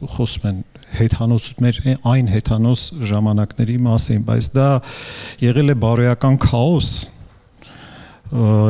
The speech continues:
և մարդիկ ուղղակի խեղդվում էին այդ քաոսում, իրենց կրքերի ձեռքը, իրենց մեղքերի, իրենց հաճոյամոլության ձեռքը, ը, և,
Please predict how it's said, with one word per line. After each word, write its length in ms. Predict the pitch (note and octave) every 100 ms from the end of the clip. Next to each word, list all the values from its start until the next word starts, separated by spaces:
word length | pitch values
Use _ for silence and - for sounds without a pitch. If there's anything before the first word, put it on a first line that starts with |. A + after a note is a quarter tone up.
| G#2+
և 280 | G#2 A2+ G#2
մարդիկ 440 | A#2 A#2 - - A#2
ուղղակի 300 | A#2 - A#2
խեղդվում 680 | - A#2 - B2 D#3 F3
էին 300 | G2+ G2 G2
այդ 180 | G#2+ G2+
քաոսում, 720 | - - G#2 G#2 - - G2 G#2 - _ - - _
իրենց 340 | C3 B2+ B2
կրքերի 480 | - A#2 - B2 A#2
ձեռքը, 540 | G#2+ A2 G#2+ - - G#2
իրենց 360 | A#2 B2+ A#2+
մեղքերի, 640 | A#2+ B2 A2+ - B2 A2+ A2 G#2
իրենց 320 | B2+ B2 A#2+ -
հաճոյամոլության 1120 | A2+ B2 C3 B2+ B2 A#2+ A#2 A#2 B2+ B2 A#2
ձեռքը, 580 | G#2+ G#2 G#2+ - - G2+
ը, 1200 | G2+ - - - - - - A#2+ A2 - - A#2 A2 A2 G#2+ G#2+
և, 440 | G#2+ G#2 B2+ C3